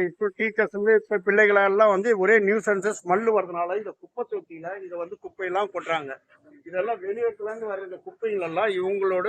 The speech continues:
பிள்ளைகளுக்காக முதல்ல இந்த குப்பை தொட்டியை எடுத்துட்டு அடுத்த கட்டமா இவங்க வந்து வேற எங்கன்னா இதை மூவ் பண்ணிட்டா இந்த பிள்ளைகளாம் கொஞ்சம் அசௌகரியமா வந்து நல்லா ஸ்கூலுக்கு போவாங்க. இந்த காலையில வந்து ஏன்னா இங்க இந்த அர்த்தம் ரோட்ல வந்து எல்லா பங்களா வீடு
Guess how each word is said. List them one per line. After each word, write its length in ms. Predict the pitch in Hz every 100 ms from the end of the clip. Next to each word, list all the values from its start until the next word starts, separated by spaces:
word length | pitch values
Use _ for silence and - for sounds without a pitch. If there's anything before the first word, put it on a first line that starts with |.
| 220
பிள்ளைகளுக்காக 760 | 202 214 220 196 185 180 175 220 220
முதல்ல 320 | 175 180 208 214
இந்த 100 | 190
குப்பை 200 | 180 240
தொட்டியை 280 | 233 196 175
எடுத்துட்டு 340 | 170 180 160 247
அடுத்த 300 | 190 - 226
கட்டமா 360 | 208 202 196 247
இவங்க 240 | 220 190 180
வந்து 180 | 175 226
வேற 180 | 180 214 214
எங்கன்னா 200 | 220 247
இதை 100 | 208 170
மூவ் 260 | 190 233 220
பண்ணிட்டா 300 | 190 175 247 262
இந்த 160 | 214 -
பிள்ளைகளாம் 420 | 208 214 226 220
கொஞ்சம் 300 | 196 202 202 175
அசௌகரியமா 560 | 170 208 202 190 208 214
வந்து 200 | 180 202 226
நல்லா 260 | 185 190 190
ஸ்கூலுக்கு 360 | 170 208 190 196
போவாங்க. 280 | 147 127 123 _ _ _ -
இந்த 60 | 147
காலையில 480 | 175 226 240 233 240
வந்து 180 | 208 180
ஏன்னா 240 | 214 247 208
இங்க 120 | 190
இந்த 140 | 185
அர்த்தம் 300 | 170 170 269 254
ரோட்ல 220 | 233 214
வந்து 160 | 240 196
எல்லா 140 | 233 233
பங்களா 240 | 196 247 247
வீடு 220 | 202 196